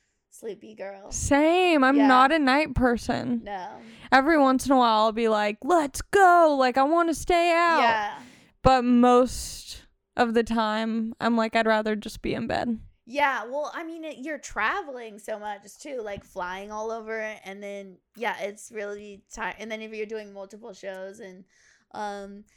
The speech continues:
Speaker 1: but, yeah, I always think about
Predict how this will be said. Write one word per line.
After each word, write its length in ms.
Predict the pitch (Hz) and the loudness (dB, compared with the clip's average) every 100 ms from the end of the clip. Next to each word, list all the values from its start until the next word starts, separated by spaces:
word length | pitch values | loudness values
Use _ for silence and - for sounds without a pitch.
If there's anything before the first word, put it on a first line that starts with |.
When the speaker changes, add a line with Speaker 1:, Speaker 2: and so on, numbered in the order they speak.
| _ _ | _ _
Speaker 1:
but, 600 | 240 208 202 196 190 - _ _ - | -4 -2 -2 -4 -6 -10 _ _ -8
yeah, 220 | 226 196 | -6 -6
I 140 | 220 196 | -6 -6
always 420 | 214 247 262 - | -6 -8 -8 -14
think 280 | 254 208 208 | -16 -14 -10
about 540 | 208 208 185 180 | -8 -8 -8 -12